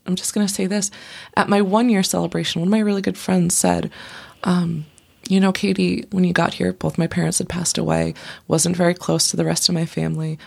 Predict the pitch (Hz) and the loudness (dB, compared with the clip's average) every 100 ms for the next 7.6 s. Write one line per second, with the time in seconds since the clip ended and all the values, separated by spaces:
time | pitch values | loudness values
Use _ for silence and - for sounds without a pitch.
0 | - 151 160 170 165 - 180 170 156 156 | 2 2 4 0 -2 0 2 2 2 2
1 | 156 151 151 151 - - - - - _ | 0 0 -2 -2 -12 -18 -18 -20 -20 _
2 | _ - 185 - 175 185 190 185 - 233 | _ -8 -6 -4 -2 2 2 2 -2 -6
3 | 269 180 170 170 220 226 220 226 175 160 | -4 -2 0 2 4 6 6 4 2 0
4 | - 165 156 - - - _ _ _ _ | 2 2 0 -2 -6 -12 _ _ _ _
5 | _ _ - _ - - 156 165 175 185 | _ _ -20 _ -6 -2 0 0 -2 -4
6 | - 190 190 160 - 147 147 147 - - | 0 2 4 2 0 0 2 0 0 0
7 | 156 165 156 165 - - | 2 2 2 0 -2 -14